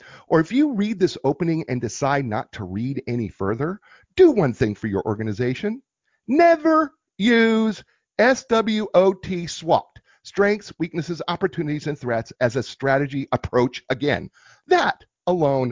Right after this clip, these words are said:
would help the bottom line." There it is. <laughs> There is the opening, Chuck, to the book that said, "Okay, we're gonna have a lot of fun." So talk about, talk about why you would start your book kind of in that way.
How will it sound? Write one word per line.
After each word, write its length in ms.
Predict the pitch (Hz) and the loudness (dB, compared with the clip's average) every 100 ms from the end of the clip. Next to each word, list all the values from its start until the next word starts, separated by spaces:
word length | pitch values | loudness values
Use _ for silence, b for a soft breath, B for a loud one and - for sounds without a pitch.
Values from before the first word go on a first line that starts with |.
| - | -6
would 160 | - 123 | -2 0
help 220 | 123 - | 0 -2
the 60 | 104 | -2
bottom 340 | 110 104 98 | 0 0 -2
line." 280 | 92 76 69 b b b | -6 -8 -14 b b b
There 220 | 320 330 | 4 6
it 60 | 285 | 6
is. 280 | - - - | 2 -2 -6
<laughs> 40 | |
There 340 | 143 - - - | -2 2 4 4
is 140 | - - | 2 2
the 260 | - 175 - | 0 0 6
opening, 420 | 214 139 170 202 | 4 4 -2 -4
Chuck, 420 | - 165 147 165 - | -2 -2 0 -4 -6
to 420 | 302 - - 247 | -4 -4 0 2
the 100 | 208 | 2
book 320 | 151 151 - B 180 165 | 2 2 0 B -6 -2
that 140 | 160 | -2
said, 300 | - 147 131 - | 0 0 0 0
"Okay, 400 | 214 - 95 117 b _ | -2 0 -8 -8 b _
we're 140 | 180 | -4
gonna 160 | 156 135 | -2 -6
have 160 | 127 | -6
a 40 | 113 | -6
lot 220 | 107 104 | -6 -6
of 80 | 98 | -6
fun." 200 | - 113 | -10 -10
So 160 | - 330 | -10 -12
talk 320 | - 381 415 | -6 -6 -4
about, 400 | 370 262 160 - | -2 -2 -2 -2
talk 240 | 294 330 | -6 -6
about 260 | 359 233 180 | -4 -4 -2
why 360 | 180 190 202 | 0 2 2
you 180 | 165 147 | 0 -2
would 160 | 160 - | -6 -6
start 320 | - 180 233 | -2 -2 -2
your 120 | 196 | -6
book 280 | 165 202 - | -4 -4 -4
kind 200 | - 156 | -8 -6
of 120 | 156 | -6
in 100 | 147 | -6
that 200 | 143 143 | -4 -4
way. 260 | 147 120 | -2 -4